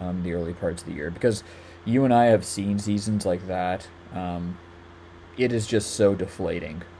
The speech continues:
when you lose one of those games early on. Um, just knowing everything that, that's there to come, it just feels like you can never recover from it. So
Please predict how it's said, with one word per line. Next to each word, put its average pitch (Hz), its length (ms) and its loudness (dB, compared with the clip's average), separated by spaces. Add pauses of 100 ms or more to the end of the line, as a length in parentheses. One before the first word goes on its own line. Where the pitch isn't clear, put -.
(160)
when 92 320 -4
you 92 160 -6
lose 95 240 -4
one 87 120 -4
of 85 100 -8
those 90 300 -2
games 87 340 -4
early 90 320 -6
on. 85 360 -6 (520)
Um, 87 340 -4
just 101 220 -4
knowing 107 500 2
everything 95 460 -4
that, 87 120 -10
that's 87 180 -4
there 90 180 -2
to 85 80 -10
come, 95 360 -6
it 90 60 -6
just 101 160 -8
feels 101 220 -2
like 95 140 -6
you 87 80 -14
can 90 120 -6
never 87 200 -4
recover 85 400 -8
from 85 220 -8
it. 82 120 -14
So 90 300 0